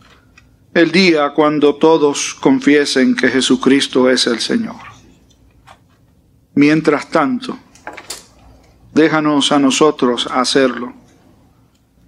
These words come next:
no solo con nuestros labios, sino con nuestras acciones.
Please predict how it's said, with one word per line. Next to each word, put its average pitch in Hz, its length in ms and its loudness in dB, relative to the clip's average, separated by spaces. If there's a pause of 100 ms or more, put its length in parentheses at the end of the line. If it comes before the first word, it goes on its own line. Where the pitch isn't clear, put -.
(380)
no 135 180 0
solo 151 280 2
con 135 160 0
nuestros 131 340 0
labios, 131 880 -2 (840)
sino 127 400 0
con 120 200 -2
nuestras 120 360 -2
acciones. - 1040 -6